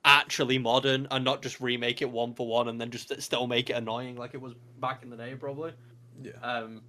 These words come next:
Speaker 1: I do just appreciate that.
Speaker 2: So, before we got into favourite and least favourite boss, I just wanna talk about the solo. We mentioned briefly the, uh, the create your own dungeon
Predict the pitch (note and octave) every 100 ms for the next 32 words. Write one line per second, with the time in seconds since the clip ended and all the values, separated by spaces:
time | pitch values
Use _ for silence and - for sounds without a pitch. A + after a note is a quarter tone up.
0 | - - B2 B2+ - - A#2+ A#2 A#2+ B2
1 | B2+ - - - - F3 C#3+ - - -
2 | C#3+ F#3+ F3+ E3+ D#3+ D3 D#3 C#3 C3 A#2
3 | - C3+ B2+ B2 B2 A2+ A#2+ A2+ A#2 G#2
4 | B2+ B2+ C3 B2+ B2 A2 - B2+ A#2 C3+
5 | C#3 C#3 - B2 A2 - - - A2 A#2+
6 | A2 A2+ G#2+ A2+ A2 G#2+ G#2+ - C3 A#2+
7 | A#2+ A#2 A2 G#2+ A#2 A2 A2 G#2 F#2+